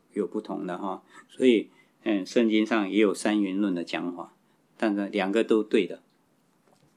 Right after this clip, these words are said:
那么，当人因为人堕落以后，良心就昏暗了哈。他说与神的生命隔绝，不能够跟神来往啊，不能够有认识神的，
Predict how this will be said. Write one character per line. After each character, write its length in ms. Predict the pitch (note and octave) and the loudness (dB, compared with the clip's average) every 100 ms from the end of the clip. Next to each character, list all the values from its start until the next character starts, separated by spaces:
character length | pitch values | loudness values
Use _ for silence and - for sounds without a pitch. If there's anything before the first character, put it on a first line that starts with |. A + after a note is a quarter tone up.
| _ _ _ _ - - | _ _ _ _ -20 2
那 60 | |
么， 300 | F#3+ D#3 A#2+ - _ _ _ _ | 6 6 4 -4 _ _ _ _
当 180 | - F3+ | 2 4
人 240 | B2+ A#2 | 4 4
因 120 | C3 D3 | 8 8
为 120 | C3 | 10
人 220 | G#2 A2+ | 6 4
堕 140 | C3 | 6
落 180 | A#2+ G#2 | 6 4
以 60 | F#2 | 0
后， 260 | A2+ G#2+ - - - _ | -4 -4 -6 -20 -20 _
良 320 | A2+ A2 A#2 | -4 -2 -2
心 180 | B2+ A#2 | 0 0
就 160 | A2+ | 0
昏 300 | G#2 - A2 | 0 0 0
暗 180 | A2+ G#2+ | 0 -2
了 60 | F2+ | -4
哈。 300 | - G2 - _ - _ | -6 -6 -6 _ -20 _
他 140 | - | -6
说 200 | A2+ A#2 | 0 0
与 120 | G2+ G2+ | 0 -2
神 200 | - G#2 | -2 -2
的 80 | |
生 220 | G#2+ - A#2 | -2 -2 0
命 180 | A#2+ | -2
隔 200 | G2+ G2 | -2 -6
绝， 240 | G2 F2+ F2+ _ _ | -6 -8 -12 _ _
不 100 | B2+ | 4
能 220 | A2 A2 | 4 6
够 360 | B2 A2 F#2+ _ _ | 6 6 2 _ _
跟 180 | - A2+ | -4 -2
神 320 | G#2 G2+ G2 | -4 -6 -6
来 180 | F#2+ F#2+ | -6 -4
往 260 | G#2+ F2 - _ | -4 -6 -10 _
啊， 240 | _ G#2 - - | _ -6 -6 2
不 80 | |
能 160 | B2+ A2 | 4 6
够 160 | A2+ G2+ | 4 2
有 100 | G2 | 0
认 180 | A#2 | 0
识 160 | G#2+ - | 0 -4
神 220 | - F#2+ | -8 -8
的， 140 | G2 | -10